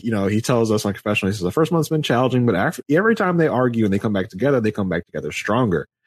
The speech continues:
Uh, so he gives her a bunch of gifts. Uh, the first one is a leopard print jacket for Sushi. Sure you were jealous.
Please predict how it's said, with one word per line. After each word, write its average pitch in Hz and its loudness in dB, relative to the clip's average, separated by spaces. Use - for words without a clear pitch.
Uh, 98 0
so 98 0
he 135 2
gives 135 2
her 120 4
a 104 2
bunch 101 -4
of 90 -8
gifts. 160 0
Uh, 95 -2
the 98 -4
first 113 0
one 107 -2
is 98 0
a 90 2
leopard 113 0
print 117 -2
jacket 131 0
for 98 -2
Sushi. 95 2
Sure - -2
you 85 2
were 82 2
jealous. 82 -2